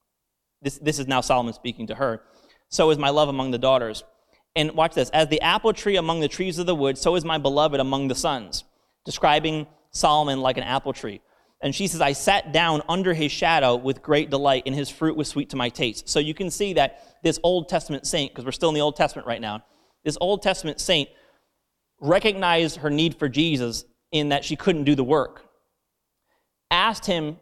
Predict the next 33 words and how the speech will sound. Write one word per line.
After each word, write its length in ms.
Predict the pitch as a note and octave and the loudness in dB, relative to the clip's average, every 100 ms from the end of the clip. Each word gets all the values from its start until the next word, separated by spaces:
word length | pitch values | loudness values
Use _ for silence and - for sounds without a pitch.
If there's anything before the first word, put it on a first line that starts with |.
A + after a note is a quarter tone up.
| _ | _
where 640 | - C#3 E3 E3 D3+ D3 - _ _ _ _ _ | -2 2 4 4 2 0 -12 _ _ _ _ _
he 140 | - D#3+ | -4 0
made 220 | D#3 D3+ | 2 2
his 160 | D3+ | 0
fla-, 320 | - E3 D3+ - | -2 -2 -2 -2
flock 300 | - E3 D#3 | 0 2 2
to 100 | - | -2
rest 300 | C3 D3 C#3 | 2 2 2
at 80 | D3+ | -4
noon 400 | C#3+ D3+ B2 A#2 A#2 _ _ | -2 0 -2 -4 -10 _ _
and 120 | C#3 C3+ | -4 -4
to 80 | |
feed 340 | B2+ _ G#3+ G3+ | -8 _ 0 2
her 160 | C#3 | 0
instead. 560 | B2 A#2+ - F3+ C3 D#3+ - _ _ _ _ _ _ | -4 -4 0 4 4 0 -14 _ _ _ _ _ _
And 320 | E3+ E3 D#3 - | 2 2 0 -4
now 400 | C#3+ D3 F3+ E3+ | -2 2 4 4
what 180 | C#3+ D3+ | 4 0
you 80 | C#3 | 0
see 180 | - D#3+ | 0 0
her 120 | C3+ | 0
doing 300 | B2 D#3 C3+ | 0 0 0
is 100 | C3 | -4
she's 220 | - D3 | -4 -4
sitting 360 | - E3 D3 B2+ | -2 0 0 0
down 360 | C#3+ G3 F3+ | 2 2 2
now 320 | C3 A2 C3 - _ _ _ | -2 -4 -6 -12 _ _ _
instead 280 | D3 - D3+ | -6 0 0
of 80 | B2 | 2
working 360 | F3 F3+ C3 | 0 0 -2
as 80 | B2+ | -4
before. 520 | A#2+ - F#3+ C3 C3+ - _ _ _ _ _ _ | -6 0 2 2 0 -12 _ _ _ _ _ _
Now, 260 | D3+ D#3 D3 | 0 2 2